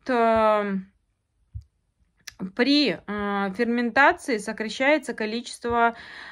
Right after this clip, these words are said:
анти-, ну, антинутриентов. Наверное, это вы знаете. Оксалаты, фитиновая кислота, лектины. А, у меня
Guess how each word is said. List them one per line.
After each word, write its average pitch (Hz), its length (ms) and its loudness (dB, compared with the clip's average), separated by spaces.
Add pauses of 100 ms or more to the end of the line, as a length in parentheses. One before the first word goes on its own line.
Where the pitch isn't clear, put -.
(120)
анти-, 233 400 0
ну, 208 520 -2
антинутриентов. 233 1040 -2
Наверное, 214 380 -2
это 202 140 -4
вы 202 100 -6
знаете. 185 380 -4
Оксалаты, 233 600 0
фитиновая 196 640 -6
кислота, 202 640 0
лектины. 226 720 -6 (460)
А, 208 300 2
у 220 60 -2
меня 254 320 2